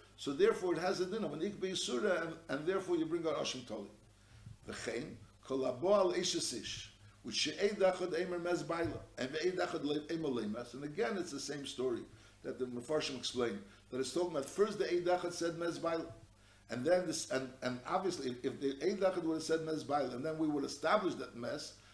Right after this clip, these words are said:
so the second Eid wouldn't have been believed. But over here the Eidachad said Mez Baila, so the Pashtus it's Mez Baila, so it was like Ikba that she's Heter,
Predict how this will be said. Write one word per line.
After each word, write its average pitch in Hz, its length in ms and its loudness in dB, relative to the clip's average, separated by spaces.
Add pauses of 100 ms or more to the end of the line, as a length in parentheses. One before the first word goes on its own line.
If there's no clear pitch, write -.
so - 140 -4
the 123 120 -2
second 156 280 -2
Eid 151 180 -2
wouldn't 151 180 -2
have 151 100 -4
been 139 120 -2
believed. 185 400 -2
But 131 120 -2
over 127 120 -2
here 170 120 0
the 160 120 -2
Eidachad 160 380 -2
said 143 140 -2
Mez 139 280 -6
Baila, 107 320 -4 (440)
so - 140 -6
the 120 60 0
Pashtus 151 560 -2
it's 123 160 -10
Mez 131 240 -6
Baila, 98 300 -6
so 120 120 -6
it 113 60 -2
was 113 140 -10
like 123 180 -10
Ikba 139 400 -4
that 104 100 -10
she's 127 260 -10
Heter, - 340 -10